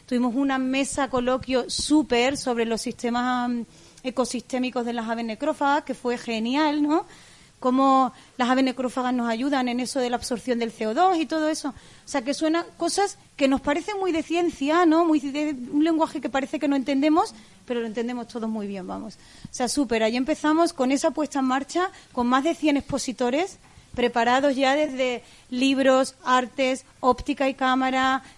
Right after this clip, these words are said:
destinos de turismo, conservación,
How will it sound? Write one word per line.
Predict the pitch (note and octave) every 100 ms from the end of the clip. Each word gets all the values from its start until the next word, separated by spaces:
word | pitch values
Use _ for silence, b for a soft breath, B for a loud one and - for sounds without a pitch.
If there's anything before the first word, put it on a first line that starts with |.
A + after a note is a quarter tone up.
| -
destinos | A#3+ - C#4 C4+ C#4
de | D4
turismo, | C#4+ C#4 C#4 C#4 C#4 C#4
conservación, | C#4 C4 - C4+ C4 - C4 B3+ C4